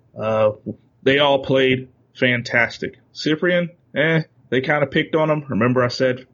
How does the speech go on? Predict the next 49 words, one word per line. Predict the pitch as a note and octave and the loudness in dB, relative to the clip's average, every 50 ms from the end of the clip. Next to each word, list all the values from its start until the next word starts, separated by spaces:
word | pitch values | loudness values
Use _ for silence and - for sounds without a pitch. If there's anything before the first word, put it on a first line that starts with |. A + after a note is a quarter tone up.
| _ | _
"Find | - - - B2+ B2+ B2+ B2+ | -8 -2 0 0 2 2 2
the | B2 | 2
chump | B2 - - C3+ B2+ B2+ B2+ C3 | 2 2 2 2 2 0 2 0
and | C3 A2+ | 0 0
exploit | A2 - - - D3 C#3 C#3 C#3+ | -2 -6 -6 -2 0 0 2 2
him." | C#3 C#3 C#3 - _ _ _ _ _ _ _ _ | 0 0 -2 -6 _ _ _ _ _ _ _ _
That's | - A#2 A#2 - | -4 -2 -2 -2
what | B2+ A#2 | -2 0
they | B2 B2 | 0 0
kinda | B2 C3 B2 B2 A#2 | 2 2 2 2 2
did | A2+ A#2+ C#3 C#3 C3+ | 2 0 0 0 2
there, | C#3 D3 D3+ D3 D3 - - _ _ _ _ _ _ _ - - | 2 2 2 2 0 -4 -12 _ _ _ _ _ _ _ -12 -6
uh, | - G2+ G#2 A2 G#2+ G2+ | -4 0 0 2 0 0
Green | G#2+ - - - C3 C3 B2+ B2+ | -2 -6 -4 -2 0 0 2 2
Bay. | C3+ C3+ C#3 D3 D3+ - - _ _ _ | 2 0 0 0 -2 -6 -10 _ _ _
But | - C3+ C3 | -4 -2 0
they | D#3+ E3 | 0 0
didn't | F3+ C#4+ C#4+ A3+ F#3 | 0 0 0 0 0
do | G#3+ B3 C4 B3 | 0 2 2 2
it | A3 | 2
all | G#3 G#3 G#3+ G#3+ G3 | 2 2 2 2 2
that | G#3 G#3 G3+ G3+ | 0 0 0 0
much. | G#3+ A#3+ G#3+ - - - - | 0 0 0 -2 -4 -4 -2
They | C#3 D3 | -2 0
didn't, | D3+ F3+ G#3 F#3+ F#3 | 0 0 0 0 0
you | - F#3+ | 0 0
know, | F#3 F3 | 0 0
there | E3+ F#3 G3 G#3+ | 2 0 0 0
were | G#3+ G#3+ G#3 | 0 0 0
a | G3+ | 0
couple | G3+ - A3 A3 G#3+ - | 0 0 0 0 -2 -4
plays. | - - F3 C#3 A#2 A#2 D3+ F#3+ - - _ - | -2 -2 0 2 2 2 0 0 -2 -8 _ -6
There, | - - - - | -4 -2 -2 0
there | - E3 | 0 0
were | F3 E3+ | 2 0
a | D#3+ | 0
couple. | - - G#3 G3 F3+ - - - A#2+ C3 - - _ - _ _ _ _ _ _ _ - | 0 -2 -2 -2 -4 -4 -2 -2 -2 -2 -2 -8 _ -20 _ _ _ _ _ _ _ -6
Um, | - A2+ A2+ A2+ A2 A2 G#2+ G#2+ G#2+ A2+ A#2 - - | -2 0 2 2 2 2 2 2 2 0 -2 -6 -8
Cyprien's | - - - D3 C#3+ D3 C#3 C3+ C3+ | -6 -2 -2 0 2 2 0 0 0
gotta, | C#3+ C#3+ C3 B2+ | 0 2 2 2
he, | - B2 C3+ C3+ | 2 2 0 0
he's | C3 C#3 C#3 C#3 C3+ | 0 -2 -2 0 0
just | C#3 - | 0 2
gotta | - D#3+ D#3 C3+ | 2 2 2 2
get | C3+ C#3+ C3 C3 | 2 0 0 2
better | C3+ C3 B2 G2+ | 2 2 2 0
at | F#2+ - | 0 0
coverage. | - B2+ A2+ G#2 F2+ D2+ - - _ _ _ _ _ _ _ _ _ - | 0 0 0 0 -2 -4 -6 -10 _ _ _ _ _ _ _ _ _ -4
Um, | - G#2+ G#2+ G#2 G2+ G#2 G2+ G#2 G#2+ - - | -2 0 0 2 0 -2 -2 -4 -6 -10 -12